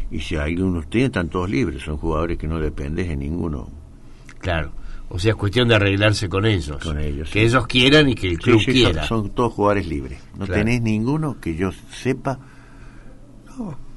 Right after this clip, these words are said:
Speaker 1: no son
Speaker 2: Que
Speaker 1: todos
Speaker 2: tenga
Speaker 1: ju-,
Speaker 2: que volver a
Speaker 1: no, a pedirle a otro club, no.
Speaker 2: Claro,
Speaker 1: No,
Speaker 2: claro.
Speaker 1: no.
Speaker 2: Este, porque es probable que muchos de ellos quieran continuar.
Speaker 1: Y sí. No, no, no, sí.
Speaker 2: Eh,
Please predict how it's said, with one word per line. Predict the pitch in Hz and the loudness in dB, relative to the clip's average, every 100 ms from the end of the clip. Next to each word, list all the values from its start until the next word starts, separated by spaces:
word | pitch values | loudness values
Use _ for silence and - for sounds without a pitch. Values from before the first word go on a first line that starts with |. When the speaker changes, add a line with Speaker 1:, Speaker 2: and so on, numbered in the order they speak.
| - | -14
Speaker 1:
no | - | -8
son | - | -2
Speaker 2:
Que | 101 | 0
Speaker 1:
todos | - 123 | 4 4
Speaker 2:
tenga | 120 | 4
Speaker 1:
ju-, | |
Speaker 2:
que | 113 | 4
volver | 101 95 98 104 107 | 2 4 4 4 6
a | 101 | 6
Speaker 1:
no, | 156 143 | 8 8
a | 110 107 | 6 4
pedirle | - 104 131 120 | 4 6 6 6
a | 110 | 6
otro | 117 107 98 | 4 2 0
club, | 120 110 | 2 2
no. | 80 78 - | 2 -4 -2
Speaker 2:
Claro, | 95 90 78 - | 0 2 0 -4
Speaker 1:
No, | 95 | -8
Speaker 2:
claro. | 85 80 73 - - - | -6 -6 -6 -10 -12 -12
Speaker 1:
no. | 67 - - - - - - - - | -12 -14 -16 -16 -16 -14 -14 -10 -6
Speaker 2:
Este, | - 87 82 90 | -2 -2 -2 -4
porque | 82 90 101 | -4 -6 -4
es | |
probable | 117 117 120 135 135 | 2 6 6 6 4
que | 104 | 2
muchos | 107 110 110 | 2 2 4
de | 113 | 2
ellos | 123 135 | 2 -2
quieran | 107 98 | 0 0
continuar. | 85 80 92 135 151 82 - - - | 0 -4 -2 0 -2 -4 -12 -10 -4
Speaker 1:
Y | 123 | -2
sí. | - 156 196 - - - - - - - - - | 2 2 2 -4 -14 -18 -20 -20 -18 -18 -16 -12
No, | 143 294 311 | -8 -6 -4
no, | 254 233 | -4 -4
no, | 196 175 | -6 -6
sí. | - 185 156 - - - - - - - - - - - | -8 -8 -8 -14 -20 -20 -18 -18 -18 -18 -20 -16 -16 -6
Speaker 2:
Eh, | 107 107 107 104 | 2 6 6 6